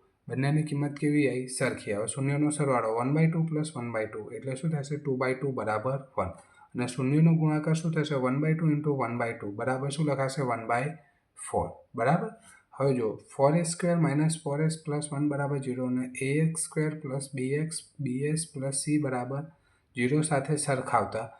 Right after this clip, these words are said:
એ બરાબર ચાર, બી બરાબર માઇનસ ચાર અને સી બરાબર એક. શૂન્યનો સરવાળો શું છે? માઇનસ બી બાય એ.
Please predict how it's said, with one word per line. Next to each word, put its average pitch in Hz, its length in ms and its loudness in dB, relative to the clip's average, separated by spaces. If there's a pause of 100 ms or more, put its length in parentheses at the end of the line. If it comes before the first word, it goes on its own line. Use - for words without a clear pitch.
(260)
એ 120 120 2
બરાબર 127 380 4
ચાર, 135 240 0
બી 131 180 0
બરાબર 120 400 -2
માઇનસ 120 400 -4
ચાર 151 160 0
અને 131 160 -2
સી 135 180 -4
બરાબર 113 440 -2 (180)
એક. 104 320 -2 (320)
શૂન્યનો 165 480 4
સરવાળો 175 400 0
શું 165 180 -2
છે? 160 120 0
માઇનસ 135 460 0
બી 131 160 -2
બાય 123 280 -4 (200)
એ. 95 340 -4